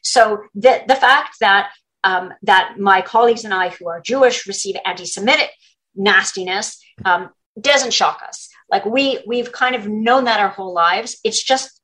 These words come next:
now that it's in the streets. And, um, for, for anybody who's ever had to go to the police for help, um, including women who have experienced violence, who have gone to the police for help,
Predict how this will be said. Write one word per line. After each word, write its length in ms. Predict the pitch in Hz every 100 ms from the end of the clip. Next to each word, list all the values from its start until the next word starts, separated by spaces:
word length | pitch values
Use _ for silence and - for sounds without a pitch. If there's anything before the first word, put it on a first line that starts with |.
| _
now 380 | 208 208 202 202
that 180 | 196 185
it's 360 | 175 - - _ -
in 140 | 202
the 80 | 185
streets. 540 | - 202 - - - -
And, 280 | 202 196 196 - - _ _ _ _ _ _ -
um, 220 | 208 196
for, 240 | - 226 - - -
for 160 | 233
anybody 480 | 226 262 339 247 214
who's 180 | - 208
ever 180 | 147 196
had 200 | 190 185
to 160 | 180 - _ -
go 100 | 180
to 60 |
the 100 | 180
police 380 | - 202 294 -
for 160 | - -
help, 340 | 196 190 180 _ - -
um, 240 | 180 175 -
including 440 | 247 523 539 240
women 260 | 214 226 214
who 220 | 226 202
have 280 | 208 190 - _ _
experienced 440 | 208 - 202 185 -
violence, 360 | 214 220 175
who 80 | -
have 120 | 196
gone 180 | 196 180
to 120 | 175 196
the 120 | 180
police 240 | - 190 -
for 100 | 185
help, 280 | 180 180